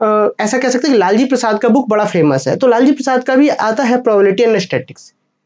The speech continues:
तो ये बुक है probability and statistics, आप इससे पढ़ सकते हैं। लेकिन इससे एक बेहतर बुक है आपके पास, हम कोई एक ही बुक बताएंगे आपको लेने के लिए। तो देखिए, एक बुक तो आपके पास ये है probability and statistics, आप इसे ले सकते हैं।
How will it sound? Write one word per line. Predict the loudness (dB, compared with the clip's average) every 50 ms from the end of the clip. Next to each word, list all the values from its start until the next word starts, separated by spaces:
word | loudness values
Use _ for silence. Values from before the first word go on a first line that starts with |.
| _ _ _ _
तो | 0
ये | 2 2 2 2 2
बुक | 2 4 2 2 0 -2 _ _ _ _ _ _ _ -4
है | -2 -2 -2
probability | -2 -2 -2 0 0 2 2 2 2
and | 0 0
statistics, | 0 -2 -2 -2 0 -2 0
आप | 0 0
इससे | 0 0 0
पढ़ | 0 0 0
सकते | -2 -4 -8 -10 -14 -20
हैं। | -20 -20 -20 _ _ _ _ _ _ _ -8
लेकिन | -4 -2 -2 -2 0 -2
इससे | -2 -4 -4 -4 -4 -4 -4 -4 -4
एक | -4 -4 -4 -4
बेहतर | -4 -2 -2 -2 -2 -2 0 0
बुक | 2 2 0 0 -2
है | -2
आपके | -4 -4 -4 -6 -10
पास, | -12 -12 -18 _ _ _ _ _ _ _ _ _ _ _ -2
हम | 0 0 0 -2 -4 _ _ _ 0
कोई | 0 2 2
एक | 0 0 -2 -2 0 0
ही | 2 4
बुक | 4 2 2 2
बताएंगे | 0 2 2 2 2 2 2
आपको | 0 0 0 2
लेने | 2 2 2 2 0
के | 0 -2
लिए। | -2 -2 -6 -8 -12 _ _ _ _ _ _ _ _ 0
तो | 2
देखिए, | 2 2 2 0 0 0
एक | -2 0 2 2
बुक | 0 0 0
तो | 0 -2
आपके | -2 -2 -2
पास | -2 -2 -2 -2 0
ये | 0 0
है | 2 2
probability | 2 2 2 2 2 2 2
and | 2 0 0
statistics, | -2 -4 -2 0 -2 -4 -4 -10 -20 _ _ _ _ _ _ _ _ _ -4
आप | -4 -4 -4 -8 _ _ _ _ -6
इसे | -4 0 2 2
ले | 4 2 2
सकते | 2 -2 -4 -2 0 0
हैं। | 2 2